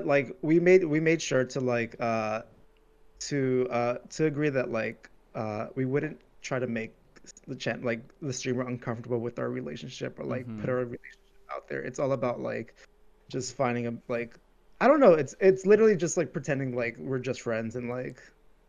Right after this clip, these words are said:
Speaker 1: that's it. Like, <laughs> no lovey-dovey talk or
Speaker 2: Yeah.
Speaker 1: anything. <laughs> Just because we didn't wanna make our friends uncomfortable.
Speaker 2: Yeah, that, that makes sense. It's mo-, it's mostly, like, communication based. Um,
Speaker 1: Yeah.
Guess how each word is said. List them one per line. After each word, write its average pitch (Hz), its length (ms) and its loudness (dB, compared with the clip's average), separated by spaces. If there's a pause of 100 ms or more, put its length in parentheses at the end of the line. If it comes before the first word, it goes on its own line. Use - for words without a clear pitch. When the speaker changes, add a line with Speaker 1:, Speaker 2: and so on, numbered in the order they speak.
(400)
Speaker 1:
that's 123 260 -4
it. 113 180 -6
Like, 139 300 -6 (180)
<laughs> - 140 -4
no 156 260 2
lovey-dovey 139 600 0
talk 131 320 -6
or 147 140 -6
Speaker 2:
Yeah. 107 520 -4
Speaker 1:
anything. 110 80 -12 (680)
<laughs> 180 540 2
Just 156 160 0
because 185 200 6
we 147 100 4
didn't 147 180 4
wanna 135 160 -2 (120)
make 127 140 -6
our 131 120 -4
friends 117 320 -4
uncomfortable. 139 800 -10 (920)
Speaker 2:
Yeah, 101 360 -8 (300)
that, 208 260 -6
that 196 120 -2
makes 185 220 -8
sense. 101 280 -6
It's 120 180 -14
mo-, 123 300 -6
it's - 200 -12
mostly, 113 320 -6
like, 98 160 -2
communication 92 760 -6
based. 90 500 -6 (540)
Um, 95 600 -6
Speaker 1:
Yeah. 123 120 -2